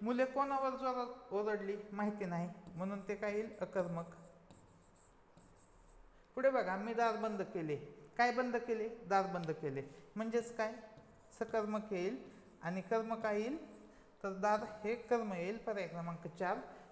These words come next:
हे या प्रश्नाचे उत्तर येईल. गोदावरी परुळेकर यांचे पुढीलपैकी कोणते पुस्तक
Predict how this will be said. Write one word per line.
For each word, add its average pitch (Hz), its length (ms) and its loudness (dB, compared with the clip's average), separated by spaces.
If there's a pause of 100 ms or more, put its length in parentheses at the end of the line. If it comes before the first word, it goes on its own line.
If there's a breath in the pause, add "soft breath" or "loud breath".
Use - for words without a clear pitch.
हे 185 60 4
या 175 80 6
प्रश्नाचे 175 520 -2
उत्तर 180 340 -4
येईल. 202 320 -2 (3750)
गोदावरी 247 500 6
परुळेकर 240 640 2
यांचे 220 320 -4
पुढीलपैकी 226 560 0
कोणते 233 280 0
पुस्तक 220 580 -6